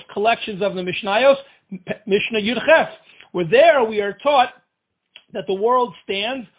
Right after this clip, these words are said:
on three things, but not the same three things that we learned about in our Mishnah, but rather three different things, Din,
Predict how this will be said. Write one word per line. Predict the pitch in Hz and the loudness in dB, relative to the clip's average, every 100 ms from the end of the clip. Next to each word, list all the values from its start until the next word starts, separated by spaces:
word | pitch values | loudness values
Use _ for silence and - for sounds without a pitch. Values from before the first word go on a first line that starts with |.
| _ - | _ -2
on | 214 214 _ _ - | -2 -2 _ _ -14
three | 247 262 349 | -10 -8 -4
things, | 339 196 135 _ _ - | -2 -4 -8 _ _ -14
but | 185 | -6
not | 277 320 | -2 -2
the | 302 - | -4 -8
same | 269 254 | -8 -8
three | 247 240 | -12 -14
things | 269 240 | -12 -10
that | 196 | -10
we | 196 | -10
learned | 214 254 220 | -10 -8 -4
about | 196 | -4
in | 180 | -4
our | 262 330 | 0 0
Mishnah, | 226 - 190 220 - - - | 0 -2 -2 -2 -2 -16 -6
but | |
rather | 180 285 285 254 - | 0 4 4 2 -2
three | 262 302 262 - _ 165 | -2 0 0 -4 _ -2
different | 294 311 254 208 | 0 2 0 0
things, | 190 160 139 135 135 139 | -2 -2 -4 -10 -6 0
Din, | 311 294 | 2 2